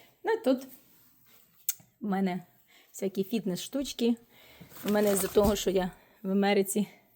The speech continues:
спосіб життя змінила, мало рухалася, то почалися проблеми з м'язами, з плечами. Треба рухатись. Я вже <laughs> не вісімнадцять рочків дівчинка,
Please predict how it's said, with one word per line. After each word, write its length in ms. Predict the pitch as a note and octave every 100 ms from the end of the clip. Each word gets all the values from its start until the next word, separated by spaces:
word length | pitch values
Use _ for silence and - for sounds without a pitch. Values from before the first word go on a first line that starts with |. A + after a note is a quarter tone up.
| _ _ - - _ - - -
спосіб 500 | - G3+ G3+ G3 F3+
життя 380 | F#3+ - G3
змінила, 720 | F#3+ G#3 G#3+ C4 E4 D4+ D4+ D4 -
мало 380 | A3+ G#3+ G#3 G3
рухалася, 600 | C4+ D4 C4+ A#3 A#3+ A#3+
то 320 | G3 G#3 A#3 A#3 _ _ _ _ _
почалися 460 | - G3+ G#3 G#3 G3+
проблеми 560 | A3 F#3 G#3 G3+ F#3
з 60 | F#3+
м'язами, 580 | G3+ C4 D4 C4+ B3+ A#3+
з 100 | -
плечами. 600 | G3 F#3 B3+ B3+ B3+ B3
Треба 440 | G#3+ A3 A3 A3 - _
рухатись. 680 | G3 F#3+ G3+ G3+ B3 B3+ - _ _ _
Я 140 | F#3 F#3+
вже 260 | F#3 G3+ G#3 C4+ - D4
<laughs> 340 | - - -
не 160 | B3+ B3
вісімнадцять 680 | B3 B3+ A#3 B3 B3 C#4
рочків 380 | C#4 D4+ - B3+
дівчинка, 640 | G#3+ C4 D4 D4 D4+ D#4